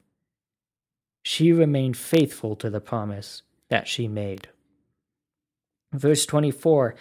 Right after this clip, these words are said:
"After he was weaned, she took the boy with her, young as he was, along with a three-year-old bull, an ephah of flour, and a skin of wine, and brought him to the house of the Lord at Shiloh. When they had slaughtered the bull, they brought the boy to Eli, and she said to him,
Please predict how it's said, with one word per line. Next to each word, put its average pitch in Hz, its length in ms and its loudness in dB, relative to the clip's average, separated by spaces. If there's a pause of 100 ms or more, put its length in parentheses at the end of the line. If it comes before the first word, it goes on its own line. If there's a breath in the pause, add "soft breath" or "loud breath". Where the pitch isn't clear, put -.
(220 loud breath)
"After 185 420 0
he 175 180 -2
was 147 260 2
weaned, 135 480 0 (220 soft breath)
she - 200 -4
took 208 360 0
the 190 80 0
boy 147 320 4
with 135 300 0
her, 104 220 -4
young 131 400 0
as 156 180 -2
he 151 140 -2
was, 101 480 -4 (300 loud breath)
along 165 460 6
with 160 160 2
a 143 80 0
three-year-old 156 840 0
bull, 101 380 -2 (300 loud breath)
an 139 140 0
ephah 180 440 4
of 175 100 0
flour, 110 680 0
and 123 100 -2
a 123 60 0
skin 147 400 -2
of 139 160 -2
wine, 101 560 -8
and 127 160 -4
brought 175 320 2
him 123 220 -2
to 123 120 -8
the 123 120 -2 (120)
house 135 240 -2
of 139 100 -4
the 139 80 0
Lord 107 320 -2
at 117 140 -2
Shiloh. 110 540 -4 (800 loud breath)
When 165 140 6
they 175 100 8
had 151 180 6
slaughtered 185 520 2
the 165 100 4
bull, 113 360 0
they 127 140 2
brought 143 360 0
the - 100 0
boy 117 240 0
to 117 240 -10
Eli, 107 440 -2
and 131 160 -2
she - 160 -6
said 170 300 -2
to 143 100 -2
him, 104 380 -10